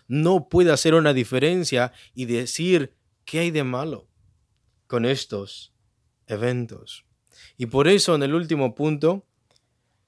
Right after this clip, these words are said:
vamos a tener una prueba de discernimiento bíblico. Por eso el título, el discernimiento y la música mundana.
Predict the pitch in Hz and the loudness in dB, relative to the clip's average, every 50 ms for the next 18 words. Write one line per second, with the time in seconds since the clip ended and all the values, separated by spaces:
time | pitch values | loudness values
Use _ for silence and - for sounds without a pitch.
0 | _ _ _ _ _ _ _ _ _ _ - 120 139 147 160 160 - 156 127 131 | _ _ _ _ _ _ _ _ _ _ 0 2 2 2 2 0 0 0 -2 -2
1 | 160 131 147 151 160 - - 143 156 160 147 127 107 - - 135 143 160 170 165 | 0 0 2 2 2 0 0 -2 -2 0 0 -2 -2 -2 -2 0 0 0 0 -2
2 | 156 160 160 156 139 117 123 120 113 120 107 - - 113 107 113 113 113 123 135 | -2 -4 -6 -6 -6 -4 -4 -4 -2 -4 -4 -2 -2 -2 -2 -2 -4 -2 -2 -2
3 | 135 131 131 120 127 120 120 123 - _ _ _ _ - 95 92 90 101 98 92 | -2 -2 -2 -2 0 -2 -2 -4 -8 _ _ _ _ -20 -20 -16 -12 -12 -12 -12
4 | 92 92 92 87 _ _ _ _ _ _ _ _ _ _ _ _ _ _ _ _ | -12 -16 -20 -20 _ _ _ _ _ _ _ _ _ _ _ _ _ _ _ _
5 | _ _ _ _ _ _ _ _ _ - 107 107 113 104 - 120 107 101 - 147 | _ _ _ _ _ _ _ _ _ -4 -2 0 0 0 0 -4 -4 -4 -4 -4
6 | 135 120 - 98 87 82 - - - _ _ - - 107 104 101 101 - - 113 | -4 -4 -6 -10 -10 -12 -20 -20 -20 _ _ -16 -10 -6 -4 -4 -4 -2 -2 -2
7 | 104 104 104 107 117 127 135 135 131 120 117 113 117 131 139 _ _ _ _ _ | -2 0 0 2 2 4 4 2 2 0 -2 -4 -4 -6 -8 _ _ _ _ _
8 | _ _ _ _ _ _ _ _ - 107 95 95 92 98 104 110 120 110 - - | _ _ _ _ _ _ _ _ -16 -14 -12 -12 -10 -10 -8 -8 -8 -8 -8 -10
9 | 110 - - 95 98 98 92 95 95 92 92 95 95 92 92 87 - | -10 -8 -8 -10 -8 -10 -12 -12 -12 -12 -12 -14 -14 -16 -18 -20 -20